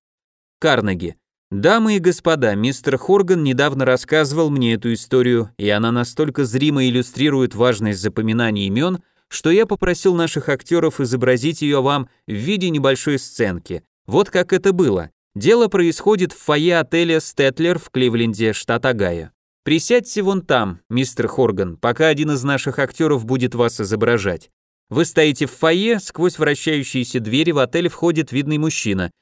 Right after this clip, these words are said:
Вы подходите к нему для приветствия. Напоминаю, дело происходит прямо в фойе отеля. Хорган. Добрый день, мистер Никола. Для нас огромная радость видеть вас в качестве постояльца, мистер Никола. Никола.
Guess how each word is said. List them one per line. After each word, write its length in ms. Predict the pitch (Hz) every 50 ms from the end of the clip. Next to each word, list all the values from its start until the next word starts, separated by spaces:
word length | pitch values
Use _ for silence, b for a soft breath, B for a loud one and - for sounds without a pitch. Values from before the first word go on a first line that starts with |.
| _ _ _ _
Вы 180 | 104 113 170
подходите 580 | 175 170 156 - - 160 165 151 156 143 - 143
к 80 | -
нему 280 | - 135 123 120 123 143
для 180 | 127 117 120 120
приветствия. 720 | 120 120 120 107 113 110 104 - - - 98 95 87 85 - _ _ _ _ _ _
Напоминаю, 600 | - 117 98 151 156 170 180 202 220 220 208 190
дело 260 | 151 170 196 190 185
происходит 640 | 175 - 151 147 139 131 - - 170 185 165 165 - -
прямо 320 | - 147 147 160 170 170
в 60 | 165
фойе 360 | - - 143 131 127 123 123
отеля. 460 | 117 120 - 101 95 87 82 80 80 - _ _ _ _ _ _ _ _ _ _ _ _ _ _ _ _ _ _ _ _ _ _
Хорган. 540 | - - 127 120 131 113 104 98 87 82 - - -
Добрый 460 | 92 95 135 208 226 190 208 214 214
день, 300 | 180 185 214 220 202 185
мистер 400 | 170 175 170 - - - 165 151
Никола. 560 | 151 147 143 127 - 120 107 101 92 87 87 - _ _
Для 240 | - - 131 156 175
нас 260 | 190 202 202 - -
огромная 480 | 185 180 175 190 190 185 180 180 180 180
радость 400 | 175 180 175 170 170 - - -
видеть 300 | 151 160 147 143 139 -
вас 240 | 131 147 147 131 -
в 80 | -
качестве 480 | - 139 139 131 - - - - 139 131
постояльца, 760 | - 151 - - - 156 156 165 170 170 151 113 - - 104
мистер 400 | 104 110 117 - - - 123 107
Никола. 540 | 117 123 123 - - - 90 87 85 85 - _ _ _ _ _ _ _ _ _ _ _ _ _ _
Никола. 480 | - 143 151 135 - 127 101 92 87 78